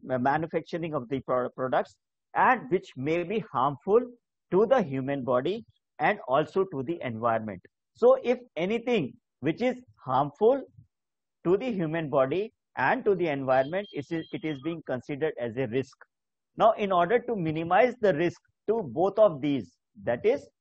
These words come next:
your human body, and to the environment, we have to go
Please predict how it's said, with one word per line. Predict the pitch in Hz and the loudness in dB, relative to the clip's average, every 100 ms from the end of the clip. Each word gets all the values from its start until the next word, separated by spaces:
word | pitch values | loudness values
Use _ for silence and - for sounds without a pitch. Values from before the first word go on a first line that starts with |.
| - | -4
your | 123 117 107 | -2 -2 -4
human | 113 113 151 147 | -8 -4 -4 0
body, | 165 208 285 _ _ - | 0 0 -10 _ _ -4
and | 127 233 208 | -2 0 -2
to | 170 | -2
the | 156 | -2
environment, | 131 120 120 131 214 220 _ _ - | -2 -2 -2 -2 -6 -10 _ _ -12
we | 117 156 | -6 -4
have | 135 160 165 | 0 0 0
to | 196 135 | -6 -4
go | 135 131 | -2 -2